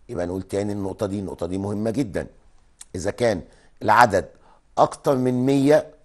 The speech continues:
أكتر من مائة عاملة، فهو ملزم بإنشاء دار حضانة. أما إذا كان العدد أقل من مية،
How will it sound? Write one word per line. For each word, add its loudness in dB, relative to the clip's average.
أكتر 0
من -2
مائة 2
عاملة، 2
فهو 0
ملزم 2
بإنشاء 0
دار 2
حضانة. 0
أما -2
إذا -6
كان -2
العدد 0
أقل 0
من 0
مية، -2